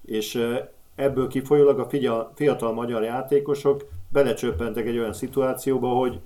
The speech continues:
hogy, ö, megpárnáztak, vagy megágyaztak nekik a csapatoknál, anélkül, hogy adott esetben a tudásukkal, meg a munkájukkal kivívták volna a, a pozíciójukat, vagy a helyüket a, a keretben, vagy a csapatban.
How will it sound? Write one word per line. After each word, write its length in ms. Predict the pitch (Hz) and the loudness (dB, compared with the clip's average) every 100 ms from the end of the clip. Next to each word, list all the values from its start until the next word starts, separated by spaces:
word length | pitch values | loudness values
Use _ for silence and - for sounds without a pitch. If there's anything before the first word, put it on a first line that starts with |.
| - - | -16 -6
hogy, 220 | 123 117 | -4 -2
ö, 200 | 120 123 | -2 -2
megpárnáztak, 1000 | 123 110 - 101 98 101 95 - 107 - | -4 -6 -6 -8 -6 -8 -8 -6 -6 -2
vagy 160 | 107 101 | -4 -4
megágyaztak 720 | 113 104 92 98 95 - 101 | -6 -4 -6 -6 -10 -10 -12
nekik 260 | 104 92 98 | -12 -14 -14
a 60 | |
csapatoknál, 640 | 101 95 - 107 113 107 123 | -12 -12 -12 -10 -10 -10 -12
anélkül, 500 | 127 113 107 - 117 | -10 -8 -8 -4 -4
hogy 180 | 110 113 - - - - - _ | -2 -6 -8 -20 -20 -20 -20 _
adott 340 | - 110 107 117 | -8 -4 -2 -2
esetben 420 | 110 120 110 117 | -2 -2 -4 -2
a 160 | 110 104 | -2 -2
tudásukkal, 680 | 123 117 110 - 104 113 | -4 -2 -4 -4 -6 -4
meg 140 | 107 104 | -2 -4
a 40 | |
munkájukkal 600 | 110 107 104 104 104 107 | -6 -6 -6 -6 -4 -6
kivívták 580 | 104 110 101 - 104 101 | -4 -4 -4 -6 -8 -6
volna 360 | 107 101 101 101 | -4 -4 -4 -4
a, 120 | 101 - - - - - | -6 -8 -10 -10 -14 -14
a 80 | 113 | -10
pozíciójukat, 1040 | - 107 101 - 107 101 101 101 107 110 | -2 0 0 -4 -4 -2 -2 -2 -2 -2
vagy 160 | - 104 | 0 0
a 40 | |
helyüket 520 | 104 113 98 - 101 - | 0 0 -2 -4 -6 -6
a, 280 | 101 101 104 | -10 -10 -12
a 60 | - | -4
keretben, 540 | 107 101 95 104 98 | -4 -2 -6 -8 -10
vagy 220 | 95 95 | -10 -12
a 40 | - | -12
csapatban. 760 | 107 - 107 104 113 131 143 | -8 -2 -2 0 -2 -2 -6